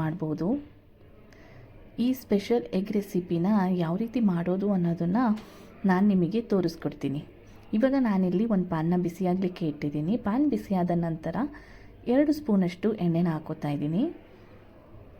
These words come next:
ಎಣ್ಣೆ ಬಿಸಿಯಾದ ನಂತರ ಚಿಕ್ಕ ಚಿಕ್ಕದಾಗಿ ಹೆಚ್ಚಿಟ್ಕೊಂಡಿರುವಂತಹ ಎರಡು ಮೀಡಿಯಮ್ ಸೈಜ್ ಈರುಳ್ಳಿನ ಸೇರಿಸಿ ಚೆನ್ನಾಗಿ ಫ್ರೈ ಮಾಡ್ಕೋಬೇಕು. ಈರುಳ್ಳಿನ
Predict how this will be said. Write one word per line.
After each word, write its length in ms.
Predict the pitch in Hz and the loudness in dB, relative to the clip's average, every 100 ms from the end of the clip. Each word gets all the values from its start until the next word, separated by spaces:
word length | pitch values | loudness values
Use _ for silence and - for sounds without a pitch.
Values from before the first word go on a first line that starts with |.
| - - 190 | -20 -2 2
ಎಣ್ಣೆ 160 | 185 185 | 4 2
ಬಿಸಿಯಾದ 420 | 180 - 175 170 170 165 | 0 0 2 4 2 2
ನಂತರ 340 | 190 226 240 185 190 | 2 0 0 0 -2
ಚಿಕ್ಕ 180 | - 233 - | -6 -4 -4
ಚಿಕ್ಕದಾಗಿ 400 | 311 233 202 190 | -2 0 4 4
ಹೆಚ್ಚಿಟ್ಕೊಂಡಿರುವಂತಹ 1080 | 175 - 180 - 180 170 165 160 151 160 190 214 180 | 2 0 -4 0 2 4 2 0 -2 -4 0 2 2
ಎರಡು 200 | 180 294 311 | 4 4 4
ಮೀಡಿಯಮ್ 320 | 214 202 202 208 | 4 4 2 2
ಸೈಜ್ 220 | 175 180 | 2 4
ಈರುಳ್ಳಿನ 380 | 175 175 175 160 156 | 2 2 2 0 -2
ಸೇರಿಸಿ 320 | 156 151 - 285 285 | -2 -2 2 2 4
ಚೆನ್ನಾಗಿ 400 | 190 165 156 247 | 0 0 -2 -4
ಫ್ರೈ 140 | - 180 170 | 0 0 2
ಮಾಡ್ಕೋಬೇಕು. 580 | 156 - 156 151 - 160 262 320 - - - - - - - 214 | -2 -6 -4 -4 -2 0 0 -2 -12 -20 -20 -20 -20 -20 -2 2
ಈರುಳ್ಳಿನ 380 | 240 247 226 | 4 4 6